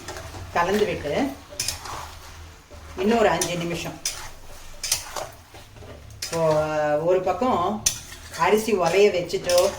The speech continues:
இல்ல குக்கர்ல சாதத்தை வச்சுட்டோ இதை நம்ம செஞ்சோம் அப்படின்னா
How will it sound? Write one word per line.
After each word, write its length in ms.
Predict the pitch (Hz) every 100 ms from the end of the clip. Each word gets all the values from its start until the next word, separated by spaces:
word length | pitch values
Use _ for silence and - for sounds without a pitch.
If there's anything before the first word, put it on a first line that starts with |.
| -
இல்ல 200 | 180 190
குக்கர்ல 520 | 190 180 208 196 185
சாதத்தை 480 | - 175 180 190 170
வச்சுட்டோ 360 | 160 160 185 190
இதை 200 | 190 160
நம்ம 200 | 147 147
செஞ்சோம் 480 | - 165 185 202 180
அப்படின்னா 480 | - 156 151 143